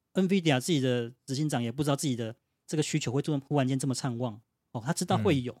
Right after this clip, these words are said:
Speaker 1: 但是不知道会这么的强劲，所以为什么每次公布了这个财报的时候会突然间井喷式的，就表示市场没有想到这么好，没有想到这个行情能够延续。那当然多数的投资人也不知道，那所以你会变成是，这就是资金，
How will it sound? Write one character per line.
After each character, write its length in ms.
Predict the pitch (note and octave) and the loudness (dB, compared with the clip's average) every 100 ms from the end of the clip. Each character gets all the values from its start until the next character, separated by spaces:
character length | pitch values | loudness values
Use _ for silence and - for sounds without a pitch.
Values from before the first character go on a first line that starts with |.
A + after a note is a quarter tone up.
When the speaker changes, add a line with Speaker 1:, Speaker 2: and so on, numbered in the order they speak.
| _ | _
Speaker 1:
但 100 | F#3+ | -4
是 120 | F3+ | -2
不 140 | - | -4
知 100 | E3+ | -6
道 180 | E3 D#3 - _ _ | -2 -4 -6 _ _
会 80 | - | 0
这 100 | F3 | 4
么 80 | D#3+ | 4
的 60 | B2 | 2
强 240 | - A2+ | -2 -6
劲， 220 | - B2 | -4 -4
所 140 | A2 D#3+ | 0 -2
以 80 | B2+ _ _ - | -2 _ _ -2
为 100 | G3+ | 0
什 80 | |
么 60 | C3 | 0
每 180 | A#2+ G#2+ | -2 -4
次 320 | - D#3 A#2+ _ _ | -2 -2 -2 _ _
公 160 | C#3+ D3+ | -6 -2
布 160 | D#3 | 0
了 300 | B2 A2+ G#2 G#2+ A#2 | 0 0 -4 -10 -14
这 80 | - | -6
个 220 | C3 A#2 | -4 -4
财 240 | A#2 - A#2+ | -6 -4 -2
报 160 | D3 | 0
的 80 | A#2+ | -2
时 140 | A2+ A#2+ | -4 -2
候 200 | C3 A#2 _ _ - | -4 -4 _ _ -2
会 80 | E3+ | -2
突 180 | - | 0
然 120 | D3 B2 | -2 0
间 140 | C3+ | -2
井 180 | B2+ A#2 | -2 -4
喷 180 | A#2+ B2 | -4 -6
式 220 | - A#2+ | -4 -6
的， 80 | A2+ | -6
就 100 | D3 | -6
表 140 | A#2 | -4
示 200 | - C3+ - _ _ | -2 -4 -6 _ _
市 80 | - | -8
场 140 | C#3 | -6
没 80 | A2+ | -2
有 40 | B2+ | -2
想 140 | G#2+ | -4
到 60 | A2 | -6
这 100 | A#2 | -8
么 60 | |
好， 200 | G#2+ - _ _ _ _ _ _ | -8 -18 _ _ _ _ _ _
没 80 | D3+ | 0
有 40 | |
想 100 | D#3 | 0
到 80 | C3 | 0
这 120 | C#3+ | -2
个 60 | C#3 | -4
行 120 | - | -4
情 160 | C3 A2+ | -6 -6
能 80 | A#2+ | -4
够 80 | |
延 160 | B2 G2 | -4 -6
续。 220 | G#2 - | -10 -8
那 100 | A2+ | -6
当 160 | D3 D3 | -4 -2
然 100 | A#2+ - | -4 -2
多 140 | D3 | -2
数 120 | D#3 E3 | 2 0
的 60 | |
投 120 | B2+ A#2 | 0 -4
资 120 | B2 | -4
人 120 | A2 | -4
也 100 | A2 | -8
不 120 | A2 B2 | -8 -6
知 100 | A#2+ | -4
道， 260 | A#2+ G#2+ _ _ _ _ _ | -6 -8 _ _ _ _ _
那 80 | F#3 | -4
所 140 | D#3+ | 0
以 20 | |
你 140 | B2+ A2+ | 0 0
会 140 | D3+ | -2
变 180 | D3 C3 | 0 -2
成 60 | |
是， 220 | A#2+ C#3+ A#2+ _ _ | -2 -4 -6 _ _
这 100 | G3 | -2
就 80 | E3+ | 0
是 120 | E3 | -2
资 160 | D3+ | -6
金， 240 | C#3 D3 | -4 -4